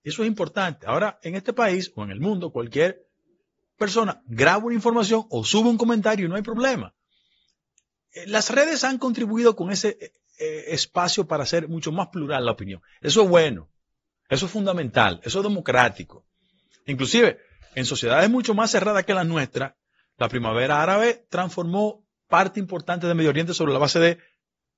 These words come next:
las redes sociales. Eso es bueno. Ahora, mira cuál es el tema, que se llama infodemia, el concepto. Es un exceso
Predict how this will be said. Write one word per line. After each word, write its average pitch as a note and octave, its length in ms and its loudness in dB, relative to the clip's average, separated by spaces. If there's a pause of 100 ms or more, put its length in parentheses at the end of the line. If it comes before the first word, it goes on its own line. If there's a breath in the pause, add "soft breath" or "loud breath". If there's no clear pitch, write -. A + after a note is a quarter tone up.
(200)
las A2+ 120 -2
redes A#2 160 2
sociales. F#3+ 400 2
Eso B2 220 -2
es E3 60 -2
bueno. E3+ 440 2 (100)
Ahora, B2+ 380 2 (1500 soft breath)
mira A#3+ 220 2
cuál B3 200 6
es A#3+ 220 2
el D#3+ 200 2
tema, F2 440 -6 (800)
que E3 420 2 (160)
se - 220 -4
llama G3 260 2
infodemia, G#2+ 800 -4 (160)
el F#2 100 -14
concepto. F#2+ 460 -8 (100)
Es - 260 -6
un F#3 140 -4
exceso - 840 0